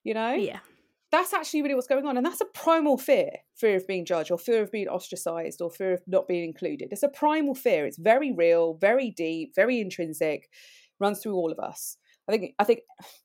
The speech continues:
Speaker 1: if anybody said they didn't have that fear on some level, they're lying. Um,
Speaker 2: Yeah, <laughs> yeah.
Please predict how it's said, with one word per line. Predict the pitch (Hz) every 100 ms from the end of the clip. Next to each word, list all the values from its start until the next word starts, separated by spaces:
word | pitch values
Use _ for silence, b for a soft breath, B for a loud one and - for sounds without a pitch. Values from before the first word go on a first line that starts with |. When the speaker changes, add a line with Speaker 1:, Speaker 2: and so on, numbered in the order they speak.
| _ _ _ 220
Speaker 1:
if | 269
anybody | 269 262
said | 262 214
they |
didn't | 208 -
have | 185 180
that | - -
fear | 185
on | 165
some | 170 170
level, | 165 156 160
they're | 160
lying. | 156 156 147 - - 143 b b b b _ -
Um, | 247
Speaker 2:
Yeah, | - 320 -
<laughs> | 359
yeah. | -